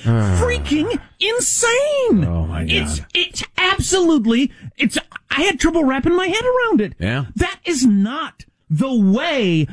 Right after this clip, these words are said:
Speaker 2: a first world functioning society should work. I pay how many thousands of dollars for health insurance? I show up at the E R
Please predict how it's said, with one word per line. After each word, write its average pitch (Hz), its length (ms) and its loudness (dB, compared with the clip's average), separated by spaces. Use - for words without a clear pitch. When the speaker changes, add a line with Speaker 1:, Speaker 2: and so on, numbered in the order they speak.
Speaker 2:
a 254 140 -2
first 381 480 -2
world 262 400 2
functioning 277 560 0
society 277 760 0
should 214 380 2
work. 453 500 -2
I 330 100 -2
pay 330 200 -2
how 262 300 0
many 494 240 0
thousands 415 500 0
of 339 80 2
dollars 339 400 0
for 294 140 -2
health 302 240 -2
insurance? 359 500 0
I 311 120 2
show 311 220 0
up 330 120 -4
at 214 40 2
the 311 100 2
E 277 240 2
R 262 240 -2